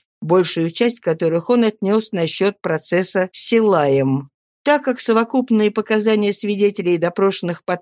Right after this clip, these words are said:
пыткой, до очевидности выяснили план отцеубийства, а письма обличали попытку на вторичное братоубийство,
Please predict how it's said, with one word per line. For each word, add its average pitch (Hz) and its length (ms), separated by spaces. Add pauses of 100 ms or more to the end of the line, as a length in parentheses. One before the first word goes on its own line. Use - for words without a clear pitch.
пыткой, 175 580
до 175 140
очевидности 190 760
выяснили 190 560
план 175 400
отцеубийства, 180 920 (120)
а 240 120
письма 247 500
обличали 202 520
попытку 220 680
на 208 100
вторичное 240 680
братоубийство, 165 1000